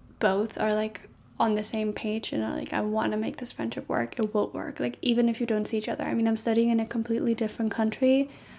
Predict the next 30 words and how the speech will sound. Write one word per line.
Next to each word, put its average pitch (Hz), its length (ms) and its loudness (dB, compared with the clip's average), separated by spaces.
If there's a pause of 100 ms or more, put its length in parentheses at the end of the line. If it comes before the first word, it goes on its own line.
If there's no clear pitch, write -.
(140)
than 226 120 4
all 220 140 6
my 220 160 4
friends, 220 640 2 (360)
and 214 500 2 (300)
some 226 200 0
of 226 80 4
them 240 120 4
also 226 220 2
don't 220 240 2
live 233 140 2
at 220 80 2
home 214 240 2
anymore, 277 420 4
obviously. 285 680 2 (1200)
Uh, 202 320 4 (240)
yeah. 233 300 2 (420)
<laughs> - 140 4 (840)
And 214 320 4
it 226 60 4
does 262 240 6
work 262 160 4
out - 240 2
simply 226 320 0
because 226 720 0 (840)
we 226 80 4
put 220 240 -2
the 220 140 2
effort 214 280 0
in, 214 380 2